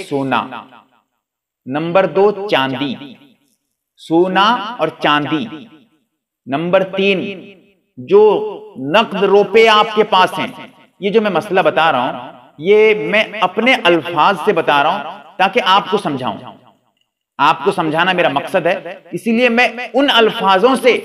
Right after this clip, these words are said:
आसानी से बता रहा हूं जिससे आप समझ पाएंगे, इसीलिए मैं ये बता रहा हूं इस तरह, ये मेरे तरीके से बता रहा हूं।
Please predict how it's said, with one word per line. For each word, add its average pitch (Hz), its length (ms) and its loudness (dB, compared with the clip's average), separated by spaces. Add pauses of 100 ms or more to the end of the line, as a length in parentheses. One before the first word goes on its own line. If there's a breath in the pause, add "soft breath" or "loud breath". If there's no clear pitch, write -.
(500)
आसानी 196 580 2
से 262 120 2
बता 190 300 2
रहा 160 100 2
हूं 175 640 -6
जिससे 254 280 0
आप 226 400 2
समझ 240 280 2
पाएंगे, 143 420 -2 (720)
इसीलिए 240 300 2
मैं 214 140 2
ये 208 680 0
बता 156 260 2
रहा 147 100 4
हूं 147 80 -2
इस 143 100 -4
तरह, 120 440 -2 (240)
ये 196 120 4
मेरे 220 240 2
तरीके 185 320 0
से 170 100 0
बता 123 240 2
रहा 104 160 -4
हूं। 104 240 -14